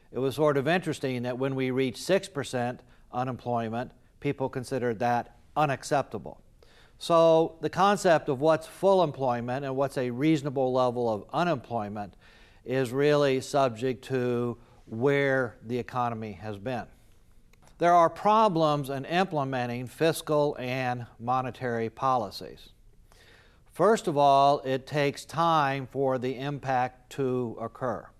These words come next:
particularly in the case of fiscal po-, well, in the case of both policies, you have a recognition issue. That is, it takes time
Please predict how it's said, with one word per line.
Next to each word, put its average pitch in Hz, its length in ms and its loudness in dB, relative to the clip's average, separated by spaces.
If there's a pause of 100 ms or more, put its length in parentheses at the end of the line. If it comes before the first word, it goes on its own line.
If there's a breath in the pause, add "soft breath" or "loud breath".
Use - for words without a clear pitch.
(800 soft breath)
particularly 185 500 2
in 160 80 0
the 151 80 0
case 143 420 0
of 127 160 -4
fiscal 170 440 -2
po-, 110 240 -2
well, 131 180 0
in 131 80 -4
the 131 60 -10
case 151 260 -2
of 117 140 -4
both 190 280 4
policies, 107 720 -2 (420 soft breath)
you 135 100 -4
have 151 520 2
a 131 120 -2
recognition 139 840 -2
issue. 98 440 -10
That 120 220 -2
is, 120 180 -4
it 120 100 -10
takes - 320 -6
time 135 800 0